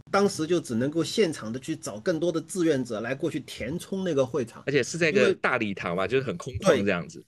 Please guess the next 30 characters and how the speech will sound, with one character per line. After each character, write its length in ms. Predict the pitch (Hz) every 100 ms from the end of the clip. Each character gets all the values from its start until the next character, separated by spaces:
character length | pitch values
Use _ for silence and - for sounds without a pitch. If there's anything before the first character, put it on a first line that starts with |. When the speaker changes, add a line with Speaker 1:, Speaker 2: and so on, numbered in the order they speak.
| _
Speaker 1:
对。 260 | 101 82 87
Speaker 2:
对。 140 | 147
Speaker 1:
对， 20 |
非 160 | 123 226
常 220 | 214 147
空 240 | 147 196
旷， 180 | 202 185 120
本 100 | 131
来 120 | 170
能 140 | 185
坐 160 | 196 185
满 200 | 127 92
的 80 | 117
话 140 | 165
两 120 | 131
三 160 | 98 175
百 180 | 135 85
人 200 | 78 117
的 80 | 131
那 120 | 131
种， 180 | 110 101
那 80 | 139
种 160 | 113
会 220 | 104 160 117
场， 200 | - 90
然 80 | 113
后 100 | 151
我 80 |
们 140 | 113 123
就 220 | 143 127